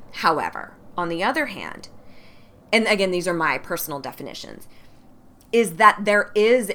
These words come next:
a severe cost to one party. And the way in which you kind of notice this is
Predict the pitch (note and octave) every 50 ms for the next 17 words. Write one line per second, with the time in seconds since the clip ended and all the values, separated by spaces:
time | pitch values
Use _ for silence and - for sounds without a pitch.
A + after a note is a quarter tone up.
0 | - - F#3 F3+ E3+ E3 - - - - - G3 F3+ D#3+ D3+ D3+ F3 G3 F3+ F#3
1 | F3+ F3 D#3+ D#3+ D#3+ - - - - - - - - G3+ E3+ C3+ G#2 - - -
2 | - - - - - - - - - - _ - - _ _ _ _ - - -
3 | F#3+ F3 F3 E3 D3+ D3+ D3+ - - D3 A2 - - - - - - - - -
4 | - - - - - - - - - - - - - - G3+ G3 G3 F#3 F3+ F3
5 | F#3 G3 G3 G#3 A#3 A3+ G#3+ G#3 F#3+ F3 - - F3+ - - - F#3 E3 D#3 D3
6 | - - F3+ F3+ E3+ F3 F3 F#3 G3 G#3 B3 A#3 A#3 - - D3+ C#3 C3+ - -
7 | - F3 D#3+